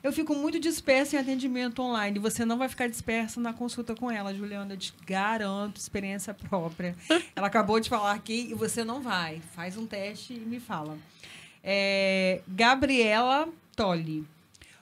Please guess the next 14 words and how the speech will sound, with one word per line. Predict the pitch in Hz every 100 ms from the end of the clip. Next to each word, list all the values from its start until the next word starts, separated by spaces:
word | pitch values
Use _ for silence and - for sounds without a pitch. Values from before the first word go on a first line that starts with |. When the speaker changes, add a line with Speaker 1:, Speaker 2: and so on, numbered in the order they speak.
| _ _
Speaker 1:
"Como | 330 370 403 302
controlar | 294 294 294 277 220 196 196 175 -
os | 233 220 214
ápices | 202 208 - 208 185 180
de | 175 202
crises | 233 226 285 302 294 - -
em | 220 233
nossas | 240 262 269 180
vidas? | 175 202 180 170 165 -
Como | - 349 359
essa | 262 277 269
terapia | 262 233 202 240 226
pode | 220 - 233 247 233
auxiliar?" | 214 - 208 180 143